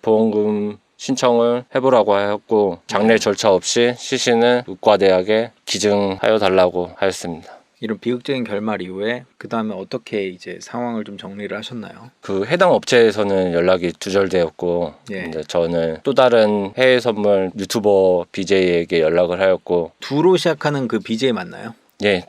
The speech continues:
Speaker 1: 두모의 해외 선물입니다.
Speaker 2: 그 두모 비제이한테 연락을 해보신 건가요?
Speaker 1: 예, 그 여자에게 연락을 하였고 이러이러한 상황으로 형님을 잃었고 업체와는 연락이 안 된다. 유가족 입장에서는 고소를 진행할 수밖에 없다 하였습니다.
Speaker 2: 예.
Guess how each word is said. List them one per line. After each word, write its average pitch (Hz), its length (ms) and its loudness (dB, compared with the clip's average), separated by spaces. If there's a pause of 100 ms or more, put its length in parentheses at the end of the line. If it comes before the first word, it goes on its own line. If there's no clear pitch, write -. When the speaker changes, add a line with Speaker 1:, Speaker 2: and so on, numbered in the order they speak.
Speaker 1:
두모의 120 1500 0
해외 127 160 4
선물입니다. 90 720 -4
Speaker 2:
그 110 220 -8
두모 123 380 -6
비제이한테 107 580 -6
연락을 95 320 -4
해보신 117 260 -8
건가요? 95 300 -16 (240)
Speaker 1:
예, 92 260 2
그 101 320 0
여자에게 92 380 0
연락을 90 400 0
하였고 95 600 2
이러이러한 104 640 4
상황으로 107 600 2
형님을 117 440 0
잃었고 95 600 0
업체와는 104 800 4
연락이 95 360 4
안 82 160 2
된다. 90 640 2
유가족 110 360 2
입장에서는 98 640 2
고소를 104 680 0
진행할 104 320 4
수밖에 95 400 -2
없다 82 500 2
하였습니다. 98 480 -4
Speaker 2:
예. - 80 -20